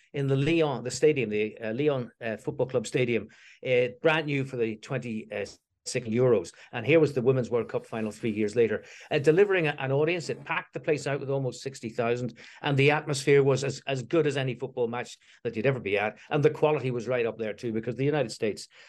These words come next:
are the best in the world. So I, I'm not surprised, uh, but I am, in another way, slightly overwhelmed by how, how many actually took it on board.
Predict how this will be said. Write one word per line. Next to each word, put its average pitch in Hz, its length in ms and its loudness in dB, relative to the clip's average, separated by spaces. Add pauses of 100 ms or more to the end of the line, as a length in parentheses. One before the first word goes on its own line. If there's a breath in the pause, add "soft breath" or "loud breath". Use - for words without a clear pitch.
(120)
are 107 320 -2
the 117 140 -10
best 113 340 -6
in 104 80 -10
the 95 100 -8
world. 131 280 2
So 175 240 2 (320 loud breath)
I, 175 200 0
I'm 180 200 -4
not 254 200 0
surprised, - 920 -2 (340)
uh, 135 180 -2 (140)
but 156 140 2
I 151 160 2
am, 165 460 0 (600)
in 147 120 -4
another 165 260 2
way, 135 440 2 (300 soft breath)
slightly 143 500 0
overwhelmed 135 580 -2
by 113 160 -4
how, 127 280 -2
how 120 140 -6
many 127 320 -4
actually 113 420 -8 (180)
took 180 160 0
it 156 100 0
on 101 120 -4
board. 120 280 0